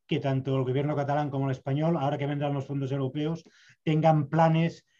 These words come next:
importantes de inyección de dinero para reflotar todos estos, todos estos sectores. Pero sí centrarme en el agroalimentación y farmacéutico.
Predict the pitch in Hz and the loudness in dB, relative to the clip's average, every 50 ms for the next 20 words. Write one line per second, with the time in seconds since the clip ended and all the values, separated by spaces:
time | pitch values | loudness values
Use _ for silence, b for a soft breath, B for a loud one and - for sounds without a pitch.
0 | b b b b _ - 175 165 - 151 151 - - 160 165 170 170 180 175 165 | b b b b _ 2 2 2 2 2 -2 0 0 2 2 2 2 0 0 0
1 | 165 156 143 139 135 - 160 151 147 151 151 143 139 147 156 160 135 - 160 151 | 0 0 0 -2 -4 -4 -6 -4 -2 0 0 0 0 0 0 0 0 0 0 0
2 | 147 139 131 - 135 131 131 135 147 147 151 b b b b b b b _ _ | 0 0 -2 -2 -4 -4 -2 0 0 -2 -2 b b b b b b b _ _
3 | _ - 185 170 160 156 139 147 139 135 - 147 139 131 127 - - b b b | _ 2 2 4 4 4 2 0 -2 -4 -4 -2 -2 -2 -4 -6 -12 b b b
4 | b b _ - 160 151 151 165 143 - 131 117 - - 117 113 107 - - 185 | b b _ -2 0 0 0 -2 -4 -4 -6 -6 -6 -6 -6 -6 -10 -2 0 2
5 | 165 165 170 - 269 262 254 - _ b b b b b _ - 175 165 170 185 | 2 4 4 4 4 4 4 -2 _ b b b b b _ 4 4 4 6 6
6 | 202 214 208 220 233 233 214 190 175 170 156 151 151 160 - - 175 180 156 170 | 6 6 6 6 4 4 4 4 6 6 4 4 2 0 -4 -6 -4 -2 0 0
7 | 156 156 156 156 156 151 139 147 139 160 190 214 208 - 180 165 151 143 131 131 | 0 0 0 0 0 0 0 -2 -2 -2 -2 -4 -2 -2 -2 0 0 0 0 0
8 | 156 147 139 131 120 110 - 104 101 - | -2 -2 -2 -4 -6 -10 -12 -12 -16 -18